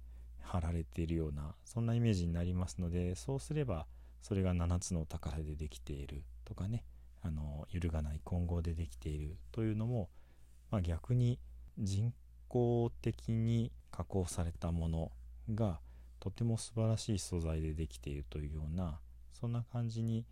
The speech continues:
受け止めると、まあ、ある意味、不自然ではないのかもしれません。今日はその続きのところになります。まずお経を少し読みましょうかね。「一一水中、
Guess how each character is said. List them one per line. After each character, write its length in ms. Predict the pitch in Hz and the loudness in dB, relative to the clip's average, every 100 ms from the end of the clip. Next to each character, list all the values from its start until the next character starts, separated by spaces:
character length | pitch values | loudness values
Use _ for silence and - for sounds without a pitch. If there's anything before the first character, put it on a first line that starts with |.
| - - - | -16 -18 -10
受 200 | 104 113 | -2 0
け 140 | - 113 | 0 2
止 20 | |
め 160 | 110 | 2
る 140 | 104 107 - | 0 -4 0
と、 300 | 123 120 - - - - | 2 2 0 -8 -14 -6
ま 140 | 123 104 | -2 0
あ、 120 | 82 | 0
あ 40 | |
る 100 | 98 | 0
意 60 | 80 | 0
味、 200 | 76 - - - - - - | 0 -4 -12 -20 -20 -20 -20
不 160 | - 104 | -2 0
自 240 | - 101 | 2 4
然 240 | 92 85 | 4 2
で 100 | 107 | 2
は 100 | 117 | 2
な 120 | 87 82 | 2 0
い 40 | |
の 120 | 78 | -2
か 120 | - | -4
も 140 | - 73 | -4 -4
し 100 | - | -8
れ 80 | - | -10
ま 100 | - | -10
せ 160 | - - | -10 -12
ん。 60 | - - - - - - - - - - - - - - - - - - - - - - - - - - - - - | -12 -14 -16 -16 -18 -18 -16 -16 -16 -18 -20 -20 -20 -20 -20 -20 -18 -18 -18 -18 -18 -18 -18 -18 -18 -16 -16 -16 -8
今 120 | 131 107 | 0 2
日 20 | |
は 80 | 87 | 2
そ 140 | 90 | 0
の 80 | 90 | -2
続 260 | - 95 | 0 0
き 120 | 92 98 | 0 0
の 120 | 92 | -2
と 100 | 95 | 0
こ 100 | 95 | 0
ろ 80 | 82 | 0
に 80 | 78 | -2
な 100 | 80 | -6
り 120 | - | -8
ま 160 | 80 - | -8 -6
す。 200 | - - - - - - | -6 -8 -18 -18 -16 -2
ま 140 | 127 131 | 0 2
ず 100 | 95 | 2
お 140 | 82 - | 0 0
経 140 | 123 | 0
を 40 | 123 | 2
少 180 | - | 0
し 100 | 127 | -2
読 140 | - 76 | 0 -2
み 120 | 76 | -2
ま 100 | 78 | -4
し 100 | - | -4
ょ 40 | |
う 20 | 78 | -6
か 140 | 76 | -4
ね。 180 | 92 - - - - - - - - - - | -4 -4 -12 -18 -20 -20 -20 -20 -20 -20 -4
「一 400 | - 95 - 120 | 2 2 4 4
一 300 | 120 - 123 | 4 4 4
水 340 | 117 - 120 117 | 4 6 6 6
中、 500 | - - 117 117 | 0 4 8 8